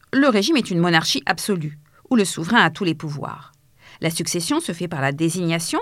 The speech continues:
d'un prince héritier par l'émir en titre, toujours dans la famille, mais ce n'est pas forcément le fils aîné. Sous des airs d'ouverture, ce régime, comme les autres pétromonarchies, est une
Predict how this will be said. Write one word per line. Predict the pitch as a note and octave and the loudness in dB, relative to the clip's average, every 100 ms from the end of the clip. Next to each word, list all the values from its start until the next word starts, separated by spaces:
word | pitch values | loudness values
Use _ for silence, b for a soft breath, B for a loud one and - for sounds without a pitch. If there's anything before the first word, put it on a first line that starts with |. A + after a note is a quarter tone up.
| A#4 | -2
d'un | F3+ D3+ | -2 -2
prince | - A3 A3 | 2 0 0
héritier | F3 D3+ D3 G#3+ | -4 -8 -4 -2
par | D#3 D3 | 0 0
l'émir | D3+ G#3+ F3 | 0 0 -2
en | C3+ | -4
titre, | - E3+ - _ b b b b b | -8 -12 -14 _ b b b b b
toujours | D#4 D#4 | -4 0
dans | B3 | 4
la | F#3+ E3+ | 4 2
famille, | D#3 C3+ E3+ A#3+ | -2 -2 0 0
mais | E3+ | -2
ce | - | -6
n'est | |
pas | C3+ A3 | -2 -2
forcément | A3 - E3+ F#3+ | -2 -6 -2 -2
le | G3+ | -4
fils | G3 - | -6 -6
aîné. | D3 C3 - _ _ _ _ _ B B B B | -6 -6 -12 _ _ _ _ _ B B B B
Sous | - D4+ | -4 0
des | D#4 | 2
airs | F4 D4+ | 2 0
d'ouverture, | G3 F#3 - - B3+ | -2 -2 -4 -4 -2
ce | - D#3+ | -2 -4
régime, | D3 D#3 G#3+ G3 E3+ | -2 -2 -2 -2 -2
comme | C#3+ D3+ | -2 -2
les | E3+ B3+ | -2 0
autres | A3 E3 | 0 -2
pétromonarchies, | C3 C3 F#3 D3+ C3 B2 - B3 - | -10 -6 -4 -2 -2 -4 -4 -6 -6
est | D#3+ D#3+ | -8 -2
une | G#3 | -4